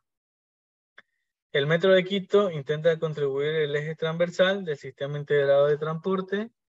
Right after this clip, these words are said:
masivo de Quito. Ahora, ¿cómo puede resolver? Porque a lo mejor nosotros conocemos, bueno, hecha la ley, hecho el tramposo también, ¿no?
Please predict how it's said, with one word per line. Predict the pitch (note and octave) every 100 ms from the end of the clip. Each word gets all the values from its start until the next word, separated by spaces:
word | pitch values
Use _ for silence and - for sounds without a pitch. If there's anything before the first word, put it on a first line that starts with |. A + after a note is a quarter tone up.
| _ _ _ -
masivo | D#3 - F3+ G3+ G3
de | C#3+ B2+
Quito. | - A#2+ _ -
Ahora, | C3 B2+ - - _ _ _ _ _ _ _
¿cómo | E3 G3 G3
puede | E3+ F3
resolver? | F3 E3 D3+ F3+ C3
Porque | C3 B2+
a | B2+
lo | B2+
mejor | C3 C#3 D#3+
nosotros | D#3 D#3+ D#3+ -
conocemos, | D#3+ D3+ - D#3 B2
bueno, | C#3+ B2 A#2+
hecha | C3+ -
la | E3+ E3+
ley, | F3+ F#3+ F#3+ - _ _ _ _ _
hecho | C#3+ C#3+ D#3
el |
tramposo | D3+ C#3+ - F#3 F3 E3+ C#3
también, | B2+ C#3+ C#3 A#2+
¿no? | C3 C#3+